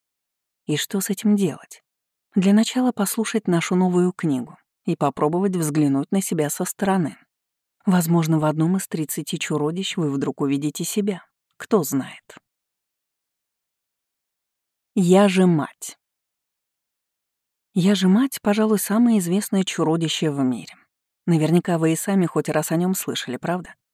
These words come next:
Вернее, о ней. Слышали, но даже не догадывались, кто такая "я же мать" на самом деле. Нет, это вовсе не та разгневанная женщина с розовой коляской,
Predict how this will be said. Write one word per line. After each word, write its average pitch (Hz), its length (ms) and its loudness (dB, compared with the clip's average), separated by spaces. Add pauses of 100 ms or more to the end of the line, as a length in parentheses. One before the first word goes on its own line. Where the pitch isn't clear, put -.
(480)
Вернее, 160 520 4
о 175 140 2
ней. 147 400 -2 (920)
Слышали, 175 520 -2
но 175 260 0
даже 196 260 0
не 208 120 2
догадывались, 202 640 0
кто 175 200 -6
такая 190 340 -2
"я 165 220 0
же 156 120 -2
мать" 156 260 -4
на 190 100 0
самом 196 400 0
деле. 135 300 -6 (760)
Нет, 143 440 -2
это 196 180 -6
вовсе 233 280 -2
не 220 140 2
та 175 140 -4
разгневанная 185 600 2
женщина 151 440 -2
с - 120 -6
розовой 143 340 0
коляской, - 640 -6